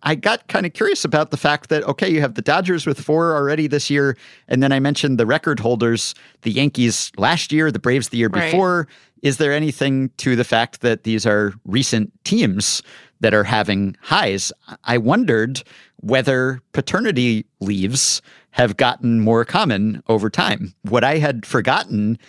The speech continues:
Speaker 1: is that there was no official paternity
Speaker 2: Right.
Speaker 1: leave in M L B in the C B A prior to two thousand eleven,
Speaker 2: Yeah,
Speaker 1: which,
Speaker 2: it's
Speaker 1: you know,
Speaker 2: shockingly recent.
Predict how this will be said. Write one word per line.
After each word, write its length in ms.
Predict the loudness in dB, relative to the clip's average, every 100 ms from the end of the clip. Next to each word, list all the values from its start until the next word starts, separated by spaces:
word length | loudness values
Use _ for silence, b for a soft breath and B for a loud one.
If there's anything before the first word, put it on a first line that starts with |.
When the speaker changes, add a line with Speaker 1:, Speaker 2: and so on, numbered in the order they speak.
| b b 0
Speaker 1:
is 260 | 0 0
that 340 | 0 0 0 -6 b b -20 -2
there 160 | 0 2
was 360 | 0 0 -2
no 380 | -2 0 0 -2 -6 _
official 500 | -2 0 0 0 -2
paternity 480 | -2 -4 0 0 0
Speaker 2:
Right. 60 | 0
Speaker 1:
leave 360 | -2 -4 -10 -4
in 140 | 0
M 140 | 2 0
L 80 | 0
B 160 | -2
in 200 | 0 2
the 60 | 2
C 180 | 2 2
B 140 | 2
A 100 | 0
prior 360 | 0 0 0 0
to 160 | -6
two 260 | -8 -6 -4
thousand 400 | -2 -2 -2 -2
eleven, 480 | 0 0 0 -4 -8 -10
Speaker 2:
Yeah, 240 | -4 -4 -2
Speaker 1:
which, 260 | -2 0 0
Speaker 2:
it's 280 | -2 -4 -6
Speaker 1:
you 60 | 0
know, 160 | 0
Speaker 2:
shockingly 880 | 0 -2 -4 -4 -4 -4 -4 -4 -6
recent. 640 | -10 -8 -8 -8 -12 -12